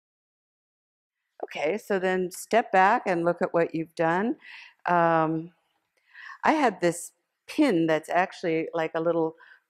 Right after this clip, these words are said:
clock face. So I was thinking I could stick it maybe right in the middle, like that.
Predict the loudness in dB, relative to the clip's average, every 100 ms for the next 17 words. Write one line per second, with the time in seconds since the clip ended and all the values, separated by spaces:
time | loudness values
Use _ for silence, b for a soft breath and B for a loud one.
0 | -12 0 0 0 -6 -2 -2 -2 -4 -2
1 | -2 -4 -8 -6 -2 -2 0 -2 -4 -12
2 | -12 -8 -8 -6 -2 -2 -4 _ _ _
3 | _ _ -8 -4 -4 -2 -4 -2 -2 -2
4 | -2 -2 -2 -6 _ _ _ _ _ _
5 | _ _ _ _ _ _ _ _ _ _
6 | _ _ _ _ _ -20 -20 -4 -2 -2